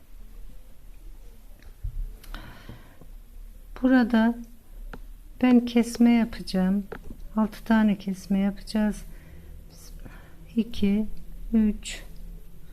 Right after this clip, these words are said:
dört. Şu beşinci kısımdan arkadaşlar bir alttan alıyorum. Bakın iki, dört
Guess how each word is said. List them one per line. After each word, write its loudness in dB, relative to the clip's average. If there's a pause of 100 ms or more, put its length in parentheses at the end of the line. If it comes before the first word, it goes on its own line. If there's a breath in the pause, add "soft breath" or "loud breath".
(560 soft breath)
dört. 0 (960 loud breath)
Şu 0
beşinci 4
kısımdan 2
arkadaşlar -4 (1600 soft breath)
bir 10
alttan 6
alıyorum. 4 (1400)
Bakın 0
iki, -2
dört -2